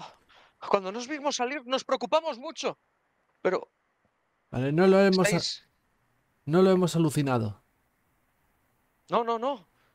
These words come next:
Speaker 2: Mi mente ya empieza a pensar, "Puto torniquete, está jugando con nuestras cabezas".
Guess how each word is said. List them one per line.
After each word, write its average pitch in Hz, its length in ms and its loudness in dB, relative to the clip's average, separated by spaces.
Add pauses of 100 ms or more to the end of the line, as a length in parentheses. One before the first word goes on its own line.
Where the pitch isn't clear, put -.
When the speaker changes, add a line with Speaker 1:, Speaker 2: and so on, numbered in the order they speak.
(1500)
Speaker 2:
Mi 120 80 -2
mente 180 260 4
ya 196 80 6
empieza 175 300 4
a 147 60 0
pensar, 139 420 0
"Puto 147 320 0
torniquete, 127 560 -2
está 147 180 -6
jugando 147 480 -2
con 135 160 -2
nuestras 123 340 -4
cabezas". 117 600 -4